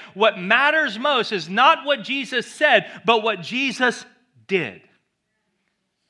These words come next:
Because it's not how you live your life, it's what you believe about the cross. You see, religion leads us to boast in ourselves. "Look how good I am. I'm following all the rules.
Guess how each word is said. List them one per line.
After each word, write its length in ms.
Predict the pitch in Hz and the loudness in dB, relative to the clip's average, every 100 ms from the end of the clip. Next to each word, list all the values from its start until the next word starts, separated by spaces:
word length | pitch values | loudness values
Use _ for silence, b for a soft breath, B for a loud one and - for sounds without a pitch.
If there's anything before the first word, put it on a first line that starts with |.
| _ _ _ _ _ _ | _ _ _ _ _ _
Because 240 | - 185 170 | -12 -10 -12
it's 140 | 170 | -4
not 180 | 214 233 | -4 -2
how 100 | 220 | -6
you 200 | 202 190 | -8 -10
live 240 | 175 208 | -6 -6
your 160 | 180 160 | -8 -10
life, 380 | 180 226 196 - | -8 -8 -8 -12
it's 180 | - | -18
what 160 | 165 165 | -16 -14
you 100 | 170 | -12
believe 240 | 143 139 | -12 -12
about 200 | 131 131 | -10 -12
the 60 | - | -12
cross. 320 | - 214 170 | -14 -12 -12
You 80 | 180 | -14
see, 160 | 160 208 | -12 -10
religion 600 | 170 170 247 226 156 87 _ _ _ _ _ - | -8 -6 -6 -8 -12 -12 _ _ _ _ _ -12
leads 280 | 151 190 | -10 -8
us 100 | 180 - | -12 -14
to 80 | |
boast 300 | 143 143 156 | -14 -12 -12
in 80 | 151 | -16
ourselves. 340 | 139 - 190 135 | -18 -12 -12 -12
"Look 140 | 156 | -14
how 140 | 170 | -14
good 200 | 139 151 | -12 -16
I 120 | 156 127 | -14 -14
am. 160 | 107 | -14
I'm 100 | 127 | -16
following 420 | 139 139 139 139 | -10 -10 -10 -14
all 140 | 135 139 | -12 -10
the 100 | 143 | -12
rules. 560 | 143 170 151 113 - | -14 -16 -16 -20 -20